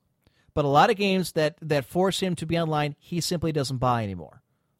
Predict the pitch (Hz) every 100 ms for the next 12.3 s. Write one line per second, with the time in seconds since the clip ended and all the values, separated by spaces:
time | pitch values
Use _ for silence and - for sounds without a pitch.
0 | _ - 147 151 143 143 - 175 170 139
1 | 117 113 139 139 - 135 120 156 139 156
2 | 151 151 139 139 147 135 135 127 123 -
3 | 139 143 131 127 120 117 135 110 123 87
4 | - _ _ - 190 247 196 160 170 139
5 | - 143 139 123 120 131 123 107 101 101
6 | 90 - - _ 208 240 294 330 202 202
7 | 262 _ _ _ 113 113 165 190 190 180
8 | 202 151 92 - _ _ - - 147 185
9 | 233 202 170 220 247 226 - 220 185 175
10 | 165 160 165 - 180 226 214 214 240 -
11 | 170 160 151 - _ - 113 170 240 233
12 | 202 190